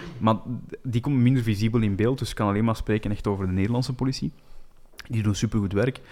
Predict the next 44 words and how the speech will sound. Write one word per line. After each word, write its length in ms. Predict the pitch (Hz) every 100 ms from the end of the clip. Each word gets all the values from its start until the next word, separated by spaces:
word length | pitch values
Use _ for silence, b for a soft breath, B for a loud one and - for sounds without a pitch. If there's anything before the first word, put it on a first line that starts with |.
| B B B
En 60 |
dat 80 | 117
heeft 180 | 110 120
ook 100 | 123
als 140 | 104
effect, 320 | 104 - 127 -
denk 180 | 131
ik, 200 | 123 104
dat, 320 | 101 95 90 - -
ehm, 500 | 101 95 92 92 92 - _
het 140 | - 107
ook 140 | 113
voor 220 | - 107
de, 240 | 101 95 -
ja, 300 | 98 98 101 92
eenentwintig 520 | - 95 101 - 95 -
jaar, 220 | 95 104
dat 100 | 92
is 80 | 90
absurd 380 | - - 107
jong, 300 | - 92 110
om 60 | -
er 140 | 104
eigenlijk 340 | - 104 98 -
om 140 | 95
dan 140 | 90 92
zo 100 | 95
anderhalf 480 | 98 104 98 104
miljoen 340 | - 98 101 -
euro 260 | 104 104
in 160 | 98 98
cryptovaluta's 640 | - 104 110 101 104 107 -
te 100 | 107
gaan 140 | 95
witwassen 480 | 101 - 110 - 113 B B B B B B
en 160 | 104
dergelijke. 560 | 101 110 110 113 123 117 _
Ehm, 460 | 107 95 95 95 95 - B B B B B B
dat 140 | 117
geeft 180 | - 143
ook 100 | 131
mee 220 | 110 107
dat 120 | 127 110
je, 460 | 101 98 90 80